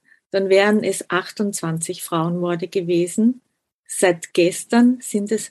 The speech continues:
neunundzwanzig Frauenmorde. Knapp alle zwei Wochen wird in Österreich eine Frau ermordet. Es hört einfach nicht auf.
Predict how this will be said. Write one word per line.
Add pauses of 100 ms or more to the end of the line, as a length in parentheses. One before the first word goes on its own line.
neunundzwanzig
Frauenmorde. (1120)
Knapp (100)
alle
zwei
Wochen
wird
in
Österreich
eine
Frau
ermordet. (400)
Es
hört
einfach
nicht
auf.